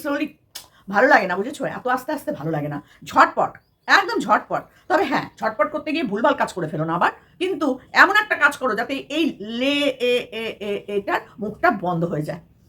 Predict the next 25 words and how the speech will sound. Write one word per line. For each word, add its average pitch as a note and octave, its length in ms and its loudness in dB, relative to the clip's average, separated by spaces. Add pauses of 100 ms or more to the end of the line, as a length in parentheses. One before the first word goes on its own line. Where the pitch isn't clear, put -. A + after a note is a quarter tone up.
(280)
অসহ্য - 520 2
লাগছে G#3+ 300 2
একেবারে, G3+ 260 -6
কি B3 200 -8
অসহ্য, F#4+ 480 -6
কি C4 160 -4
অসহ্য। A#3 320 -2
হ্যাঁ C#4 160 2
রে, B3+ 200 0 (260)
একটা - 200 -2
কমিউনিটি C#4+ 480 0
পোস্ট - 460 -6
তোর A#3+ 120 -6
কাছ D4 180 -6
থেকে D4 160 -6
কি C#4+ 100 -6
পাওয়া G#3+ 240 4
যেত G#3 200 -6
না? G4 180 -4 (380)
হ্যাঁ, C#4 220 -2
আয়ুষের A#3+ 340 2
জন্য D4 280 0
সবাই, F4 580 4
প্রত্যেকটা - 580 -4
মানুষ B3 380 -2